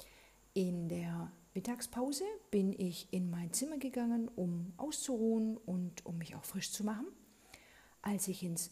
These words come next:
Badezimmer ging, hatte ich mich schon gewundert, dass da in dem großen Eimer für Wäschewaschen oder auch für Bucket Shower einige tote Ameisen lagen.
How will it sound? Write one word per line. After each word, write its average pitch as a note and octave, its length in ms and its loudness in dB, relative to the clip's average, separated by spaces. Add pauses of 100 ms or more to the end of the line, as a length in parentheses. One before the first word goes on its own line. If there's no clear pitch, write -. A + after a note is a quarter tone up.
(100)
Badezimmer G3 560 2
ging, B3+ 320 0
hatte - 160 -6
ich - 140 -14
mich F3 160 -4
schon E3 280 -4
gewundert, F#3 640 -2
dass F#3 220 0
da F3+ 280 -2 (360)
in F#3+ 220 6
dem E3+ 320 -2
großen A#3 800 2
Eimer G#3 480 -2
für E3 440 -2
Wäschewaschen F3+ 640 0
oder F3 300 -4
auch F#3 140 -12
für E3+ 260 -4 (140)
Bucket A3 260 -2
Shower G#3+ 400 0 (840)
einige F#3+ 400 2
tote F#3+ 340 0
Ameisen F3+ 480 0
lagen. F3 360 -6